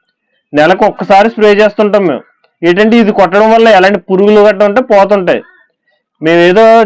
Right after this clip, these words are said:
చేస్తున్నాం, ఇది చూడండి మా మొక్క అలా చూస్తుందన్నమాట. తొండ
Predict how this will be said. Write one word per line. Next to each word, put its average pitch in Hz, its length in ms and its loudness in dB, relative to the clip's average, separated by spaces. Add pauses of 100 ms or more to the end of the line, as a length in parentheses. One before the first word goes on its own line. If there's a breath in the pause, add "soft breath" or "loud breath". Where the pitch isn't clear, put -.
చేస్తున్నాం, 202 520 0
ఇది 180 180 -6
చూడండి 165 340 -2 (200)
మా 147 80 0 (100)
మొక్క 196 220 -2 (100)
అలా 170 160 2 (220)
చూస్తుందన్నమాట. 170 600 0 (280)
తొండ 151 220 -2